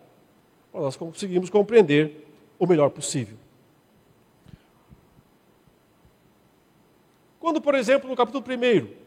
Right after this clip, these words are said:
João, né, recebe a visão do Cristo glorificado, com todos,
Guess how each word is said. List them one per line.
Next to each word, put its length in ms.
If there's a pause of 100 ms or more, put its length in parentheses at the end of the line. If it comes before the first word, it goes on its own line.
(680)
João, 640 (400)
né, 160
recebe 380
a 40
visão 520 (160)
do 120
Cristo 320
glorificado, 720 (640)
com 160
todos, 800